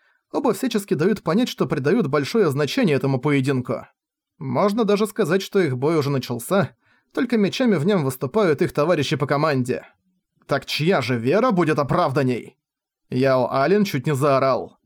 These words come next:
Он был взбудоражен, но у Саламандр все было не так уж и радужно. Джан Шаня продолжали избивать словно собаку, а сила Сноу Ли оказалась обратно пропорциональной ее индексу привлекательности.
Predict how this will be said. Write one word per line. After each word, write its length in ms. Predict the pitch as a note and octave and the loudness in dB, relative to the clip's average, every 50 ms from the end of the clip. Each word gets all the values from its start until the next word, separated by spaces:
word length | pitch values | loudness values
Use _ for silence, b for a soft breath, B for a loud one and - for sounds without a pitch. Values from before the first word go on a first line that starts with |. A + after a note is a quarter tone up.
| _ _ _ _ _ _ _ _ _ | _ _ _ _ _ _ _ _ _
Он 200 | A#3+ C4 B3 G3 | 0 2 2 2
был 140 | F#3+ F3 | 2 2
взбудоражен, 720 | C#3+ A#2+ B2+ C3+ C#3+ C3+ D3+ A3 A#3 E3 C#3 E3+ D3+ B2+ - - _ _ _ _ | 0 -2 -2 0 0 2 2 2 2 2 0 0 0 -2 -4 -8 _ _ _ _
но 180 | A#3 C#4 C4+ A3 | -2 0 0 0
у 80 | E3+ | 0
Саламандр 600 | - - D#3 D3+ D3+ F#3 A#3+ A#3 G3+ E3 D#3+ C#3+ | 0 -2 -2 0 0 2 2 2 2 2 0 -2
все 220 | - - - B3 F#3+ | -2 -2 -2 -2 0
было 240 | C#3 F3+ G3 F3 | 2 2 2 2
не 120 | E3 D#3+ D#3 | 2 0 0
так 200 | D3 G3 E3 - | 0 -2 0 0
уж 140 | D3+ - - | -2 0 0
и 40 | |
радужно. 580 | D3+ D#3+ F3 C#3 C3 A#2+ A2+ A#2+ G2+ - - - _ _ _ _ _ _ _ _ _ _ _ _ C#3 | 0 2 2 2 0 -2 -4 -8 -10 -12 -14 -20 _ _ _ _ _ _ _ _ _ _ _ _ -8
Джан 320 | B2 A#2 B2 D#3 F#3+ G#3 | -6 -2 0 0 0 0
Шаня 240 | G3+ - D4+ B3+ A3+ | 0 0 0 0 0
продолжали 540 | G3 G3+ F3 F3 F3 D#3+ C#3 G3+ A3+ F3+ E3 | 0 0 0 0 0 0 0 0 0 2 0
избивать 360 | C#3 B2 C3 C#3 D#3+ F#3+ - | 0 0 -2 0 0 -2 -2
словно 300 | - - D#3 C#3+ C3+ C3 | -2 -2 -2 0 0 -2
собаку, 580 | B2+ - C3+ A#2+ E3+ A3+ A3 - D#3+ D3 C#3 B2+ - _ _ _ _ _ _ _ | -2 -2 -2 0 0 0 2 2 2 2 2 0 -4 _ _ _ _ _ _ _
а 120 | D3 - | -6 -6
сила 260 | - - D#4+ C#4 G3+ | -4 0 0 0 0
Сноу 300 | - - G3 F#3+ F3 E3 F#3+ | 0 2 2 2 4 4 2
Ли 100 | B3+ A#3+ | 2 2
оказалась 560 | E3+ C#3+ - D3 C#3 G#3+ A3+ F3+ C#3 - D3 | 0 0 -2 -2 0 0 2 2 0 0 -2
обратно 380 | C3+ B2+ D3+ A3 G#3 F#3 E3 | -2 0 0 0 0 0 -2
пропорциональной 720 | B2 C#3+ C3+ - C#3 C3 - - C#3 D#3+ G#3+ G#3+ F3 E3 E3 | -2 -4 -2 -2 -4 -4 -2 -2 -2 0 2 2 2 2 0
ее 140 | D#3 D3+ D#3 | 0 0 0
индексу 460 | - G3 F#3+ F3 D3 D3+ - - D3+ | 0 2 2 2 0 -2 -2 -2 -2
привлекательности. 960 | B2+ C#3 D3 C#3 C#3+ C#3 - D#3+ C#3 C#3 C3+ B2 A#2+ A2+ - - - A#2+ - | -2 0 0 0 0 0 0 0 0 0 0 -2 -2 -6 -8 -8 -8 -8 -8